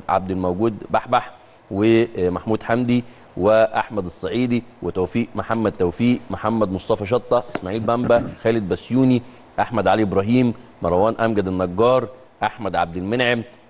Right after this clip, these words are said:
حجاج عويس، حاتم جميل، محمود إبراهيم صقر، فارس رضا، آه، وكامل أحمد، ورشاد المتولي، ومحمد عادل، ومحمد إبراهيم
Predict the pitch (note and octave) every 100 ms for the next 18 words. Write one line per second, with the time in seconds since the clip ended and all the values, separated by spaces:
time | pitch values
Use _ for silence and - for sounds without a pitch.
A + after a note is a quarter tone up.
0 | _ - F#2+ F2+ A2 G2 F#2+ A#2 B2+ A#2+
1 | - - G#2+ A2 G#2 F#2+ F2 A#2 C3 B2
2 | - - - E2 - A2 A#2 G2+ F2 F#2+
3 | A#2+ B2 - C3 A2 - - - A#2 A2
4 | G#2 A#2 B2 B2+ - - - - - -
5 | F#2+ F#2+ F#2+ F#2 F#2 F#2 F2+ F2+ F2 G#2
6 | A#2 A#2 - A#2+ A2+ B2 C3 C3 C3 -
7 | - - F#2+ G2 C3 A#2+ A2 G2 A2 B2
8 | C3 B2 A2+ - - G2+ A2 G2+ G2 B2
9 | A#2+ G#2 G2+ B2+ B2 B2 A2+ - F#2+ G#2+
10 | A2+ - F#2 - A#2 A2 G#2 F2+ F2+ F#2
11 | A2 G#2+